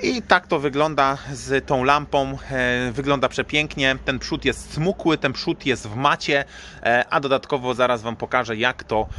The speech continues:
e, świeci. No i co, przechodzimy do tyłu. E, oczywiście była, e, poprawa stelaża. E, no i tutaj oczywiście,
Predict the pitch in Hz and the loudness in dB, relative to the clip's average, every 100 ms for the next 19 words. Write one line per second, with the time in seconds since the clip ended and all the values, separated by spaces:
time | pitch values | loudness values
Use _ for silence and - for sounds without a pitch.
0 | - - 110 110 107 - 143 110 95 - | -8 0 2 2 -2 0 0 0 -8 -14
1 | - 185 240 - - 147 127 139 214 220 | -6 -2 2 0 0 -4 -2 -2 0 -2
2 | 196 127 143 156 160 160 160 156 156 - | -2 2 4 4 4 2 2 0 -4 -10
3 | - - - - - 302 180 147 196 - | -20 -20 -20 -20 0 2 4 4 2 -4
4 | - - 147 143 143 139 139 185 - 180 | -16 -10 -6 -2 0 0 0 -2 -2 -4
5 | 175 180 156 165 160 151 151 - 139 135 | 0 0 0 2 2 2 -6 -8 -4 -2
6 | 131 170 180 160 147 139 135 - - 127 | 0 2 2 2 2 0 -2 -2 2 4
7 | 110 127 214 330 - - - - - 127 | 4 2 -2 -2 -10 -20 -20 -10 0 4
8 | 127 131 339 - 196 170 139 - 123 147 | 4 4 2 0 2 2 2 -6 -8 -8
9 | - 139 | 2 2